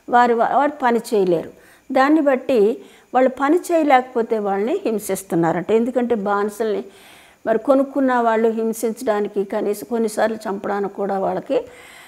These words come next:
అధికారాలు ఉన్నాయన్నమాట. అందుకని గాను వాళ్ళు పని చేయటం లేకపోతే కనుక వారిని హింసిస్తున్నారట, ఆ, ఈ యొక్క బబులోను వారు. తర్వాత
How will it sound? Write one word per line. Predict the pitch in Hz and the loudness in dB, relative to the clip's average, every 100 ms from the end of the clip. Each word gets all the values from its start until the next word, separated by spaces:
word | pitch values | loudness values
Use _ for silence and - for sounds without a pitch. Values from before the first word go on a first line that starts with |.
| - - | -20 -10
అధికారాలు | 226 247 262 247 226 202 | -4 -2 0 2 2 2
ఉన్నాయన్నమాట. | 190 196 175 165 | 0 0 -2 -2
అందుకని | 170 247 277 277 262 | 0 0 0 -2 -2
గాను | 240 214 233 220 202 | -2 -2 -2 -2 0
వాళ్ళు | 233 240 240 | 0 0 2
పని | 247 285 | 2 2
చేయటం | 294 285 277 254 | 4 4 4 0
లేకపోతే | 233 208 220 208 214 | 0 0 -4 -4 -4
కనుక | 208 208 208 196 220 - - - - - _ | -4 -6 -6 -6 -8 -14 -20 -20 -20 -20 _
వారిని | 220 214 247 | -2 0 0
హింసిస్తున్నారట, | 285 220 214 214 - 208 190 175 170 147 - - - - _ _ | 0 -2 0 -2 0 0 2 2 0 -4 -6 -14 -20 -20 _ _
ఆ, | 233 165 165 - | -2 0 0 0
ఈ | 247 | 2
యొక్క | 240 226 214 180 156 139 _ _ _ _ _ _ _ _ - - - | 2 4 2 0 0 -8 _ _ _ _ _ _ _ _ -20 -20 -8
బబులోను | 175 208 214 208 175 160 | 4 6 8 8 6 2
వారు. | 147 - - - - - - - | 0 -4 -14 -20 -20 -20 -16 4
తర్వాత | 233 233 233 240 277 185 214 | 6 6 6 6 6 6 2